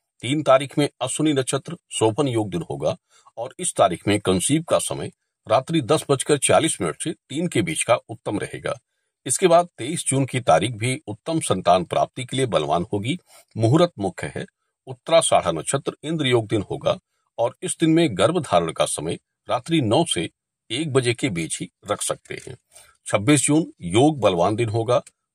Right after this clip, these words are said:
दीर्घायु संतान योग की प्राप्ति के लिए ये दिन विशेष रहेगा।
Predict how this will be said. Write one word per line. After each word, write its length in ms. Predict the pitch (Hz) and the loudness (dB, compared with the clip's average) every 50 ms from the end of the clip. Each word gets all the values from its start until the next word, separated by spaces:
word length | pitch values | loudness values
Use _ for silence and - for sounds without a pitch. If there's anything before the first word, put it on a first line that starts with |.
| _ | _
दीर्घायु 520 | 87 85 92 117 151 151 131 131 135 147 131 | -6 -2 0 0 0 2 2 2 2 2 2
संतान 460 | - - 101 - - - 98 101 98 | 0 0 0 -2 2 2 2 2 2
योग 240 | 87 82 101 127 123 | 0 0 -2 -2 -4
की 240 | - - 127 127 131 - _ _ _ _ _ - | -6 -8 -8 -8 -8 -10 _ _ _ _ _ 0
प्राप्ति 340 | 92 90 - - - 147 | 0 0 0 -2 -6 -10
के 140 | 131 - 135 | -8 -4 -4
लिए 100 | 131 139 139 | -2 -2 -2
ये 160 | 90 90 92 | -2 -2 0
दिन 200 | 90 110 135 131 | 0 0 -2 -2
विशेष 400 | 92 90 - - 90 92 - - | -2 -2 -2 -2 -2 -2 -4 -4
रहेगा। 360 | 92 85 101 98 104 107 123 | -4 -4 -2 2 2 2 2